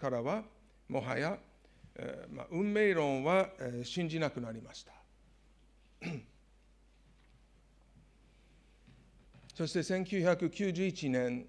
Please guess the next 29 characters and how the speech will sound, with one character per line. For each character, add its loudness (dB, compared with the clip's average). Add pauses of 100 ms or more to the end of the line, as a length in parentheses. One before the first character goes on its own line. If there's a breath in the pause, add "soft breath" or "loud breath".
(120)
ア -4
メ 2
リ -2
カ 0
改 0
革 -4
派 0
教 -2
会 -2
の 0
宣 -4
教 -2
師 -12
と -6
し -14
て 0 (540 loud breath)
日 2
本 2
に 2
派 -2
遣 -4
さ -12
れ -12
ま -16
し -20
た。 -20 (1900)
人 -2
々 0
が 4